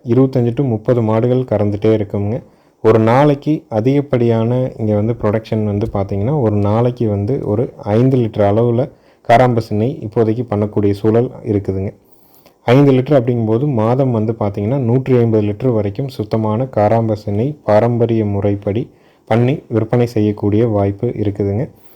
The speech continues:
நண்பர்களுக்கு போய் சேரணும். குறிப்பா காராம்பசு நெய் நீங்க வாங்கணும் அப்படிங்கிறதுக்காக, வாங்கி பயன்படுத்தி பார்க்கணும். குழந்தைகளுக்கு வந்து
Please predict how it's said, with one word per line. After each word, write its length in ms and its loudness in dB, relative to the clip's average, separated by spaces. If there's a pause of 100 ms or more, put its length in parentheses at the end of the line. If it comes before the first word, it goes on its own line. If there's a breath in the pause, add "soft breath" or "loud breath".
(200 loud breath)
நண்பர்களுக்கு 640 2 (220)
போய் 220 0
சேரணும். 540 0 (180)
குறிப்பா 380 0
காராம்பசு 600 2
நெய் 280 0
நீங்க 260 0
வாங்கணும் 500 0
அப்படிங்கிறதுக்காக, 680 -4
வாங்கி 240 0
பயன்படுத்தி 480 -2
பார்க்கணும். 460 -4 (380 soft breath)
குழந்தைகளுக்கு 600 4
வந்து 220 0